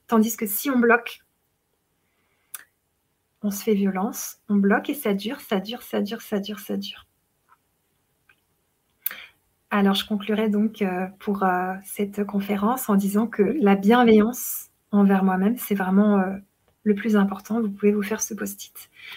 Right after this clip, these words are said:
Bienveillance envers moi-même, vous verrez, c'est très, très doux. C'est pas si facile, mais ça rentre dans les cerveaux et les cœurs, donc c'est utile.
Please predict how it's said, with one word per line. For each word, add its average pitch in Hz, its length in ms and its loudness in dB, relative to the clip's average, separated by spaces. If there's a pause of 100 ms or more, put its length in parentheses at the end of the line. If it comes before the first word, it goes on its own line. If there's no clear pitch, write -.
(180)
Bienveillance 196 540 6
envers 190 220 -2
moi-même, 185 280 0
vous 226 100 2
verrez, 202 260 -2
c'est - 220 -14
très, - 220 -8
très 196 340 -2
doux. 214 380 0 (580)
C'est 220 60 -4
pas 240 160 -4
si - 120 -10
facile, 214 640 -4
mais 202 200 6
ça 196 220 -2
rentre 202 340 -2
dans 190 260 -4
les 196 140 0
cerveaux 202 500 -2 (140)
et 208 100 6
les 196 160 2
cœurs, 214 400 -6
donc 190 140 -6
c'est - 420 -8
utile. 208 500 -8